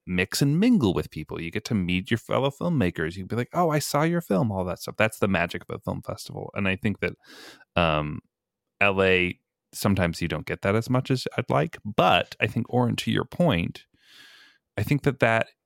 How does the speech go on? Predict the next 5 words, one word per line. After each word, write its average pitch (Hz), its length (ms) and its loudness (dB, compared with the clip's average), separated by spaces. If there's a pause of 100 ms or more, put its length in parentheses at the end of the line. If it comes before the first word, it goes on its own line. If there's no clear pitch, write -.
(360)
interaction 98 1040 2 (320)
has - 280 -4
shifted - 600 2
and 90 180 2
changed - 880 0